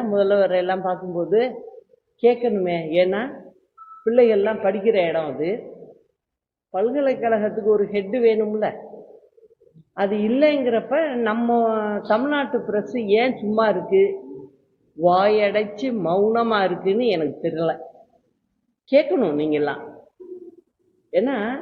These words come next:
ஒரு யூனிவர்சிட்டியில வந்து ஒரு தலைமை இருந்தாதான் அந்த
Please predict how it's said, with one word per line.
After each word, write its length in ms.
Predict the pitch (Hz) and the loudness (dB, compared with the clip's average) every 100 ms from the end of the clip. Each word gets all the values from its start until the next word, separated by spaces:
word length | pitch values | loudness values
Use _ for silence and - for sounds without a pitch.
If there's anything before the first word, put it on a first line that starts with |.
| - - _ _ _ _ - | -14 -20 _ _ _ _ 4
ஒரு 180 | 214 208 | 6 6
யூனிவர்சிட்டியில 720 | 196 269 311 254 220 226 202 190 | 2 -2 -4 -6 -4 0 0 0
வந்து 220 | 196 233 285 | -2 -2 0
ஒரு 160 | 202 180 | 0 0
தலைமை 380 | 190 208 269 247 | -2 -2 -2 0
இருந்தாதான் 640 | 208 226 247 247 208 240 302 | 2 0 0 0 0 -2 -4
அந்த 200 | 214 | -4